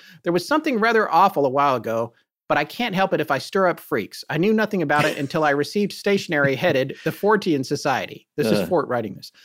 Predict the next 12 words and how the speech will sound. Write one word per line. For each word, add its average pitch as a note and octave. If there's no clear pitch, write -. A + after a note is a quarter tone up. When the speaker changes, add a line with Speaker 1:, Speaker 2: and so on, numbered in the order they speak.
Speaker 1:
"And -
Speaker 2:
yeah. F#3+
Speaker 1:
yet G#3+
the G3
organizer F#3
of A#2+
this, C#3+
Thayer, F#3+
is C4+
a D#4+
clever C#4+
fellow. -